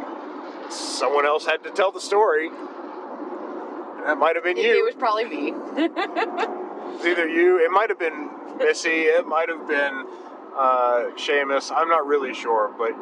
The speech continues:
Speaker 1: yeah, I mean, other people have told the story, and it's not like I sit down and make people memorize it. People tell in their own way, and the key changes, and the access
Speaker 2: I mean, I know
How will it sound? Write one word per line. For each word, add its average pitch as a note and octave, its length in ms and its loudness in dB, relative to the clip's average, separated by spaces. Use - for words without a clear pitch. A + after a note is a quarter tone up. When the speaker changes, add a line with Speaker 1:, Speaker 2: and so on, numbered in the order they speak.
Speaker 1:
yeah, E3+ 240 0
I B2 120 -2
mean, C#3 480 -8
other E3 180 0
people G3+ 320 -2
have F3+ 100 -12
told F3+ 180 2
the F3 100 -2
story, D3 500 2
and C3+ 560 0
it's E3 200 -2
not E3+ 220 2
like F#3 220 4
I D3 140 2
sit D#3+ 260 -2
down D#3 280 2
and C3 120 -6
make D3 180 -2
people C#3+ 220 -2
memorize A#2 560 0
it. B2 120 0
People C3 400 -4
tell C#3 320 2
in A#2 60 -6
their C#3+ 140 0
own D3+ 220 0
way, D3 500 4
and B2 720 0
the B2+ 60 -2
key C3 300 -8
changes, D3 800 -2
and D#3 140 -6
the A#2 120 -4
access C#3+ 760 0
Speaker 2:
I A3+ 60 -2
mean, A3+ 140 2
I G#3+ 120 0
know A3+ 260 2